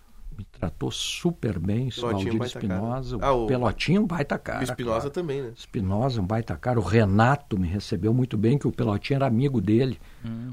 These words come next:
Speaker 1: o Azambuja também, me recebeu muito bem o Renato, fiquei com a... Assim, uma impressão muito boa
Speaker 2: Porque era
Speaker 1: dele.
Speaker 2: um mundo completamente diferente, né, Sérgio? Hoje, por exemplo, a gente, eu e o Diogo, a gente já fez esse processo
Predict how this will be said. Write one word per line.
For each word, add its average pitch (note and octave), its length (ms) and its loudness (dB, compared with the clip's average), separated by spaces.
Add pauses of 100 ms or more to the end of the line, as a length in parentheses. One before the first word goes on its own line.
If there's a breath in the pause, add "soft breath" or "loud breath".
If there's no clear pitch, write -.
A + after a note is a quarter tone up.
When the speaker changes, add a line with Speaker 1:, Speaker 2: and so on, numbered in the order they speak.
Speaker 1:
o G#2+ 60 -8
Azambuja G2+ 760 0
também, G2+ 360 -10 (540 soft breath)
me F#2+ 80 -6
recebeu G2+ 400 0
muito C3 280 0
bem G#2+ 240 0
o C3 40 -4
Renato, G#2+ 500 -6
fiquei - 160 -10
com - 120 -8
a... B2+ 80 -4 (1000)
Assim, C#3 300 -2 (120)
uma G2+ 180 -4
impressão C#3 440 -6
muito C#3+ 200 -6
boa A3 140 2
Speaker 2:
Porque G3+ 160 2
era G#3+ 140 6
Speaker 1:
dele. A3 100 2
Speaker 2:
um G3 40 4
mundo F#3+ 400 2
completamente E3 680 2
diferente, B2 560 0
né, G#2+ 140 0
Sérgio? A2 380 0
Hoje, E3+ 160 2
por F#3+ 120 2
exemplo, B2+ 320 0
a G#2+ 40 0
gente, A#2 300 -6
eu A2 180 -2
e A2+ 40 -2
o - 40 -6
Diogo, A2 180 -8
a - 20 -10
gente B2+ 180 -12
já B2 60 -6
fez B2 240 -6
esse - 160 -14 (160)
processo A2 560 -2